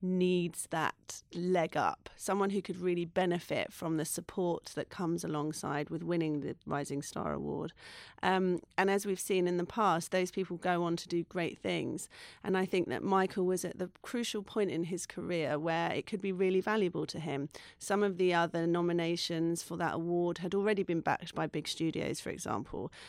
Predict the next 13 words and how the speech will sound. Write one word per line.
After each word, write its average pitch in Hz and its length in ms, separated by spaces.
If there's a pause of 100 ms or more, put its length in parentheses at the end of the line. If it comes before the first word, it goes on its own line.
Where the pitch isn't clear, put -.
(120)
And 185 100
I 190 60
think 185 220
Michael's 180 420
at - 120
that - 240
brilliant 202 340
tipping 175 320
point 170 180
in 156 140
his 170 160
career 170 400
where 160 260